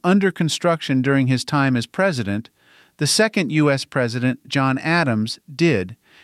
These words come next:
and he was the first U S president to call the White House in Washington, D C home. The city is the seat of government for the United States,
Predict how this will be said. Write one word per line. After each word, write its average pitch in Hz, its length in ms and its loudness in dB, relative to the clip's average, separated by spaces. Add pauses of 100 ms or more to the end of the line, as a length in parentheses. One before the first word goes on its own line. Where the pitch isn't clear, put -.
(100)
and 147 140 2
he 214 120 6
was 226 200 2
the 202 80 0
first 156 420 0
U 131 160 2
S 123 80 -2
president 123 520 -2
to 135 80 -6
call 151 260 0
the 156 80 0
White 131 240 0
House 127 260 -4
in 120 140 -2
Washington, 127 480 0
D 120 180 0
C 113 380 -2
home. 95 480 -2 (560)
The 160 80 -4
city 226 280 2
is 214 120 2
the 196 100 -2
seat 190 260 0
of 160 120 -4
government 139 440 -2
for 131 160 -4
the 123 120 -2
United 117 460 0
States, - 500 -4